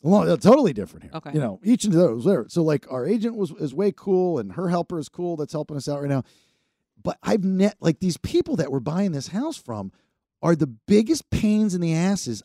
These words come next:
Speaker 1: I, I, I don't know what their problem is.
Speaker 2: They are something else. I'll tell you that.
Speaker 1: I've never seen anything like it. Like, I, I have, we, I bar-, like, I briefly met them one day, and they weren't very nice.
Speaker 2: They weren't.
Speaker 1: They, uh, oh, yeah, sorry, you were with me,
Speaker 2: I
Speaker 1: right?
Speaker 2: was there. <laughs>
Speaker 1: And so,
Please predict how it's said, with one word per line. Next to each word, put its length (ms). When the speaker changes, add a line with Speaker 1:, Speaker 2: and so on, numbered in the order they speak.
Speaker 1:
I, 180
I, 100
I 60
don't 160
know 160
what 260
their 120
problem 640
is. 120
Speaker 2:
They 180
are 220
something 500
else. 260
I'll 160
tell 180
you 180
that. 300
Speaker 1:
I've 240
never 420
seen 180
anything 260
like 240
it. 80
Like, 180
I, 220
I 80
have, 200
we, 180
I 60
bar-, 400
like, 180
I 80
briefly 720
met 360
them 200
one 200
day, 260
and 100
they 60
weren't 260
very 240
nice. 520
Speaker 2:
They 140
weren't. 380
Speaker 1:
They, 340
uh, 120
oh, 120
yeah, 80
sorry, 180
you 100
were 80
with 220
me, 100
Speaker 2:
I 40
Speaker 1:
right? 100
Speaker 2:
was 140
there. 360
<laughs> 180
Speaker 1:
And 180
so, 300